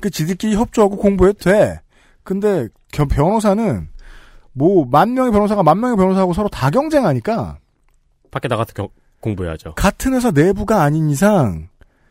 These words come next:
Speaker 1: 지식 쉐어링이 잘 안 돼요.
Speaker 2: 네.
Speaker 1: 늦게 똑똑해져요. 변호사가 더
Speaker 2: 네.
Speaker 1: 다른 법조인들보다. 그래 키워야 된다고요, 소비자가.
Speaker 2: 음.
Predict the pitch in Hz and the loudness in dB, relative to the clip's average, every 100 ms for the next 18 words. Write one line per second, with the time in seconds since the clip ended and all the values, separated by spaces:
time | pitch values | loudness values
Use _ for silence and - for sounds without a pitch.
0 | _ _ - 202 - 226 208 196 180 143 | _ _ -6 -4 -2 0 2 0 0 -2
1 | 101 127 135 127 120 127 120 95 82 101 | -4 0 2 4 2 0 -2 -4 -8 -8
2 | 85 78 - _ _ _ _ - 180 - | -8 -10 -20 _ _ _ _ 0 2 2
3 | 294 233 190 - 117 123 110 117 156 165 | 0 0 -2 0 0 0 -4 0 2 4
4 | 147 123 101 104 110 117 123 123 107 87 | 4 0 -4 -6 -4 -2 0 0 0 -4
5 | 104 160 196 139 - 156 123 117 101 92 | 0 2 2 0 -2 -2 -2 -4 -8 -10
6 | 87 90 101 98 92 80 78 - _ _ | -10 -10 -10 -10 -10 -12 -14 -20 _ _
7 | _ _ _ _ 240 240 - 381 403 226 | _ _ _ _ -4 -4 0 2 4 4
8 | 151 110 90 92 156 131 98 82 78 82 | 2 -2 -6 -8 -6 -6 -8 -10 -14 -12
9 | 82 80 98 82 | -14 -10 -10 -10